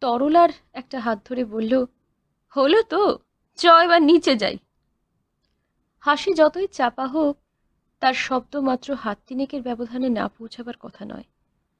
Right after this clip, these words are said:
দুজনেই শুনতে পেল। দুর্গাপদ হঠাৎ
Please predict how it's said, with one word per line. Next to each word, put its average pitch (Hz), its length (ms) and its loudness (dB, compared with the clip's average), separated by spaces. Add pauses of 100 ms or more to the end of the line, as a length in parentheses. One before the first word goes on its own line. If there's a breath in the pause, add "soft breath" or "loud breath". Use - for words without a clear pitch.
(120)
দুজনেই 320 280 -4
শুনতে - 320 -14
পেল। - 180 -20 (800)
দুর্গাপদ 339 420 2
হঠাৎ 339 440 -2